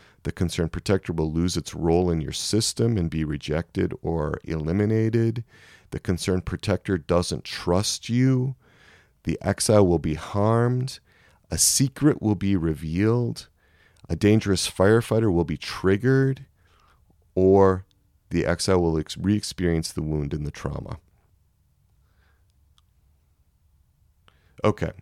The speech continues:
so let's review these in detail. The exile has too much pain.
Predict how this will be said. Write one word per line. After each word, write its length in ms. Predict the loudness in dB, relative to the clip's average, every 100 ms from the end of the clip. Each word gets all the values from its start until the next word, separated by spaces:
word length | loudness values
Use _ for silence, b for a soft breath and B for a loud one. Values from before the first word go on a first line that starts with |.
| -14
so 540 | -4 2 4 4 0 -6 _ _ _ _ _ _ _ _ _ _ -2
let's 220 | -2 0
review 260 | 0 0 0
these 280 | -2 -6
in 140 | -6 -8
detail. 480 | -8 -8 -8 -10 -14 _ -4
The 120 | 2
exile 300 | 2 2 2
has 240 | 2 0
too 200 | -2 -4
much 320 | -2 -2 -6 -8
pain. 400 | -6 -6 -10